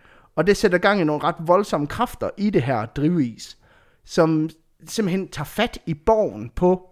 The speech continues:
bagbordssiden og presser den mod styrbordssiden, hvor der har, altså,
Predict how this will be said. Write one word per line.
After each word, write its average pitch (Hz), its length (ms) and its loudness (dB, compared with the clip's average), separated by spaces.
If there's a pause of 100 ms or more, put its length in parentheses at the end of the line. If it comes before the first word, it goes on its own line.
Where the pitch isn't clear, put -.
(100)
bagbordssiden 156 640 2
og 131 120 -8
presser 160 360 -2
den 135 140 -4
mod 190 360 4
styrbordssiden, 147 920 0 (360)
hvor 147 120 0
der 147 120 0
har, - 320 -6
altså, 117 240 -8